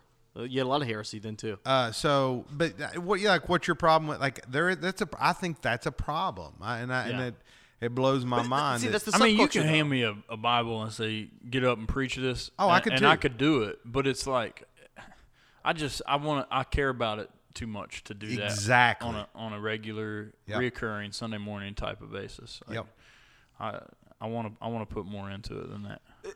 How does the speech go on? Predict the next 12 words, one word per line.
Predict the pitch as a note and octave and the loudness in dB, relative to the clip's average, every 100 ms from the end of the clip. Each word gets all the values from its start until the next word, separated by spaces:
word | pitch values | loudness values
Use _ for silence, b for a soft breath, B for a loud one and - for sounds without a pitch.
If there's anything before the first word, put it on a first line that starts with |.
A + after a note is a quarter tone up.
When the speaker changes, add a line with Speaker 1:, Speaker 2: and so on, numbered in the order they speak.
| - | -6
Speaker 1:
now, | F#3+ F3 - | -4 -4 -4
I, | D#3+ F3 | -6 -6
I | |
think, | E3 F3+ D3 | -6 -6 -2
uh, | C3+ B2 A#2+ | 0 0 -2
on, | C3+ C#3+ - | -4 -6 -4
on, | C#3 B2 A2 _ _ _ _ _ _ _ _ - D3 | -6 -6 -8 _ _ _ _ _ _ _ _ -16 -6
when | D3+ | -2
we | D3+ | -2
talk | D#3+ | -2
about | C3+ B2 | -2 -4
being | A2+ A#2+ A2+ G#2+ | -2 -4 -4 -6